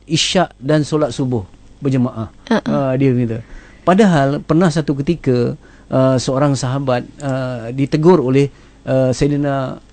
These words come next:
Speaker 1: eh, Umar Al-Khattab. Sayyidina Umar Al-Khattab bertanya ibunya, ya,
Speaker 2: Hmm.
Speaker 1: kata, "Kenapa aku tak nampak,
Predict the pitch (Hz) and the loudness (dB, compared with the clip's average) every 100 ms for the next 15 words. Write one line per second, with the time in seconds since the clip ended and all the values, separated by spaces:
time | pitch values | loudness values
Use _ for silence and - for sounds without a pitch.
0 | - - 131 139 156 147 131 117 165 160 | -20 -10 -6 -2 0 2 0 -2 -2 -2
1 | 104 - - 123 123 135 135 117 127 143 | -6 -8 -8 -6 -2 -2 -2 -2 -4 -4
2 | 135 147 127 120 139 139 127 131 139 208 | -2 -2 -2 0 0 2 2 0 2 2
3 | 214 117 254 277 269 196 202 196 160 190 | 2 2 4 4 4 2 2 2 2 2
4 | 202 139 147 139 131 151 160 151 | 2 0 0 -4 -2 -2 0 0